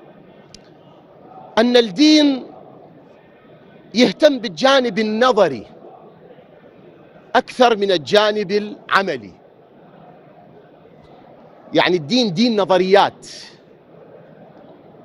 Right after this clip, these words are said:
وهذه النظريات بعض الأحيان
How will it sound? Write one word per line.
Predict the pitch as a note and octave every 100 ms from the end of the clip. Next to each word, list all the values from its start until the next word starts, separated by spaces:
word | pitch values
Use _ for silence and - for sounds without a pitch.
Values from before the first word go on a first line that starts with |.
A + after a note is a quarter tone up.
| - - - - - - - - - -
وهذه | E3 F#3+ G3 G3 F3+ A3+ D4+ D4 C#4+
النظريات | C4+ C4 B3+ B3+ C4+ C4 F#3+
بعض | A3+ G#3
الأحيان | G#3 F#3+ A#3+ C4 C4+ C4